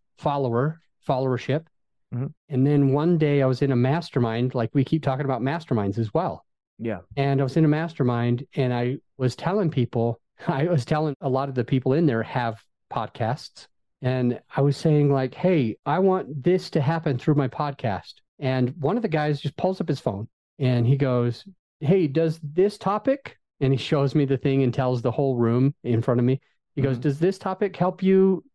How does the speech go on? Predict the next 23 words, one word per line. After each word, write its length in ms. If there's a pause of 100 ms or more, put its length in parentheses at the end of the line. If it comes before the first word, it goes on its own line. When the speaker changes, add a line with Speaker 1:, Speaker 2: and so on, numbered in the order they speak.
Speaker 1:
help 160
that 160
person?" 340 (220)
And 80
I'm 40
like, 220
"Well, 160
no." 380 (400)
They're 140
like, 280 (320)
"Okay." 240
A 80 (1000)
few 120
minutes 320
later, 220
"Does 180
that 200
topic 380
help 220
you 80
with 100
that 180
person?" 320